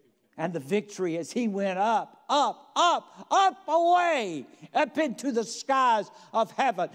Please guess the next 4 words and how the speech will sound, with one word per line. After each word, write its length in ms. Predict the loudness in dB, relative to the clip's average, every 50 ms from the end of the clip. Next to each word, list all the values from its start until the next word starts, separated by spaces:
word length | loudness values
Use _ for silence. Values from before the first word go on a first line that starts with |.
| -10 -8 -2
He 180 | 0 0 0
was 200 | 2 0 0 -2
pronouncing 1000 | -2 -2 -2 0 0 0 0 0 0 0 0 0 -2 -4 -4 -2 -2 -2 -2 -4 -10 -16 -20 -20 _ _ -20 -20 -20 -20 -20 -14 -4 0
victory. 1000 | 0 2 2 0 -2 -8 -8 -4 -2 0 0 0 -2 -4 -6 -12 -18 -18 -20